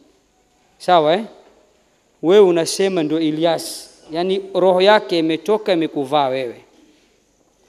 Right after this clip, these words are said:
Baadaye anasema Nabii Isa hakufa, no, amekufa, na mkombozi wa dunia ni Yesu,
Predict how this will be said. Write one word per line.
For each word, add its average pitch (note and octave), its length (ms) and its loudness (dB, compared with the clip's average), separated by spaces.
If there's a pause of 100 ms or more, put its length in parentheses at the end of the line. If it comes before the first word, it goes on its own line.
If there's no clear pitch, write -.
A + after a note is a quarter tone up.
(2000)
Baadaye C4+ 580 4 (1160)
anasema G3+ 420 0
Nabii F3 280 2
Isa D#3 440 -4 (180)
hakufa, F3+ 580 -10 (540)
no, D3+ 340 -8
amekufa, D3 760 -4 (1400)
na D3 1080 0 (140)
mkombozi E3 680 0
wa D3 120 2
dunia D#3 440 0
ni A#2 260 -10
Yesu, G#3+ 380 -2